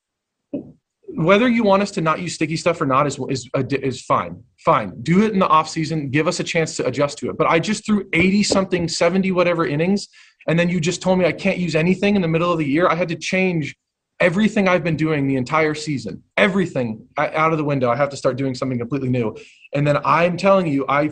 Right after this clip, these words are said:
truly believe that's why I got hurt. Me throwing a hundred and being six seven is why I got hurt,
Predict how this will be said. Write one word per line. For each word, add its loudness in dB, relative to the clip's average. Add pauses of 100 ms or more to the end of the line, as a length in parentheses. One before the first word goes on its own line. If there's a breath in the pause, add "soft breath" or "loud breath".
truly 0
believe 2
that's 0
why 2
I -2
got -4
hurt. -8 (520 soft breath)
Me 6
throwing 4
a 6
hundred 0
and -2
being -2
six -6
seven 0
is -6
why 0
I -2
got -2
hurt, -2